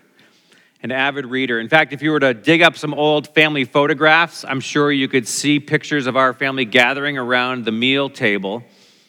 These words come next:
And if I was anywhere probably from about age seven on, you could see me at the table, and resting in my lap would be a book of some sort. I would just devour books.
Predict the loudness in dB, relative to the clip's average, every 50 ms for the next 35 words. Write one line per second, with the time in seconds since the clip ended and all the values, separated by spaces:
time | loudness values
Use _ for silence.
0 | _ -20 -20 _ _ _ _ _ -8 -6 -4 -2 0 0 0 0 0 -2 -2 -2
1 | -2 -2 0 0 0 0 0 0 -2 -2 -2 -4 -4 0 4 4 4 4 4 2
2 | 0 0 0 -2 -4 -4 0 4 6 4 6 4 0 -4 -4 -6 -6 -2 -2 0
3 | 2 2 0 0 -2 -6 -8 -14 -16 -20 _ _ _ _ _ _ _ _ _ _
4 | _ _ _ -8 -4 -2 -2 -2 -2 -6 -6 -6 -6 -2 0 0 0 0 0 0
5 | -2 -2 -4 -8 -4 -2 -2 -2 -2 -2 -4 -4 -4 -4 -2 -2 0 0 0 -2
6 | -2 -4 -6 -10 -10 -4 0 0 0 0 -2 -4 -8 -8 -8 -6 -6 -6 -6 -4
7 | -4 -4 -4 -4 -4 -2 0 0 0 0 -4 -8 -12 -10 -6 -4 -4 -4 -4 -6
8 | -10 -14 -10 -4 -4 -4 -4 -4 -10 -18 -20 -20 -18 -16 -16 -12 -6 0 2 2
9 | 2 2 0 -6 -8 -8 -8 -8 -8 -10 -14 _ _ _ _ _ _ _ _ _
10 | _ _ -4 -2 -2 -2 -2 -6 -8 -10 -6 -8 -6 -4 -2 0 0 0 -2 -4
11 | -4 -6 -8 -8 -10 -14 -20 _ _ _ _ _ _ -6 -6 -6 -6 -10 -16 -20
12 | -20 -20 -20